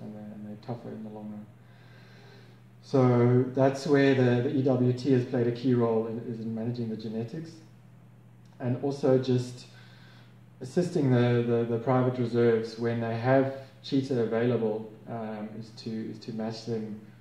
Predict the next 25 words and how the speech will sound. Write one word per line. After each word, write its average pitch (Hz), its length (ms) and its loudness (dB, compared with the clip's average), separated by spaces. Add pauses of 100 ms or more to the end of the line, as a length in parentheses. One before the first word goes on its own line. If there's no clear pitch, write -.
(160)
those 120 240 -6
cheetah 117 280 -4
with - 200 -12
the, 110 180 -8 (160)
the - 20 -6
best, - 640 -8
uh, 107 320 -12 (600)
introduction 110 640 -12
location. 110 580 -12 (960)
So 113 300 -4
that 123 160 0
happened 131 260 0
with 120 120 0
us, 117 260 -4 (880)
um, 113 720 0 (140)
recently. 131 640 4
We 120 260 0
had, 120 480 -2 (340)
uh, 135 40 -6
uh, 117 500 -4 (580)
cheetah 135 280 -2
that 120 180 -2
were 117 80 -2
born 120 320 0
here, 139 260 -2